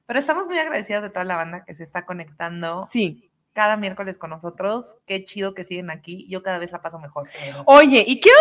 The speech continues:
Speaker 2: decir que en esta Erika Lost, en todas las que vimos, hay, sí hay una apreciación del clítoris. En todas las películas que yo vi, se le dio su
Speaker 1: Cliteracy.
Speaker 2: parte, cliteracy, se le dio su parte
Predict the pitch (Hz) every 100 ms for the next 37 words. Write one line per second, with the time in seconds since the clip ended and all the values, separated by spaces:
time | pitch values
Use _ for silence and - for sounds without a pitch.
0 | 554 311 294 311 302 277 294 294 - 214
1 | 226 240 202 170 190 - 240 294 427 403
2 | - 214 202 226 262 277 226 359 392 -
3 | - - 349 415 277 285 285 330 - -
4 | 254 285 302 330 330 330 320 302 262 220
5 | 226 208 233 233 247 262 247 233 214 160
6 | 120 _ _ _ _ _ 226 240 440 440
7 | 294 277 254 220 226 226 311 370 - -
8 | - 240 233 226 220 262 302 403 - 262
9 | 302 294 - 294 320 330 370 453 - 147
10 | - - 269 254 208 165 - - 277 277
11 | 311 403 508 440 294 269 277 294 381